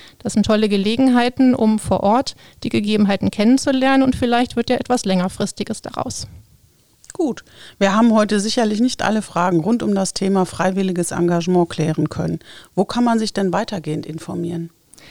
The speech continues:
Speaker 1: Das geht über unsere Homepage. Sie lautet w w w punkt freiwilligenagentur minus bonn punkt d e.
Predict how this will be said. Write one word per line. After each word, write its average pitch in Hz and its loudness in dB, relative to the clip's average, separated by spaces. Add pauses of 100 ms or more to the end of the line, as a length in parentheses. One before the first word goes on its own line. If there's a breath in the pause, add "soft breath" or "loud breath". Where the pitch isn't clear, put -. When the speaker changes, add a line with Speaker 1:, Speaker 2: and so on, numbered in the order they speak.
(180 loud breath)
Speaker 1:
Das - -6
geht 240 -2
über 208 -2
unsere 208 -2
Homepage. 294 0 (280 loud breath)
Sie 226 -2
lautet 208 0
w 214 -2
w 196 -2
w 247 -4
punkt 277 0 (100)
freiwilligenagentur 208 -2
minus 202 2
bonn 202 -2
punkt - -4
d 180 -6
e. 254 -4